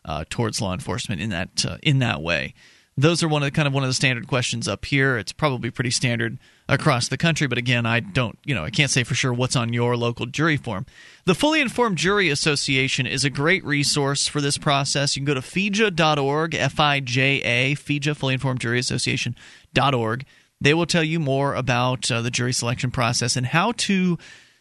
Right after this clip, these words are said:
conceal your beliefs without being dishonest.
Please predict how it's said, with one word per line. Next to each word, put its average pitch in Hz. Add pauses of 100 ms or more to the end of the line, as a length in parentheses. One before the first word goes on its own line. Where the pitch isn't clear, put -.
(1300)
conceal 214
your 226
beliefs 226 (360)
without 175
being 180
dishonest. 139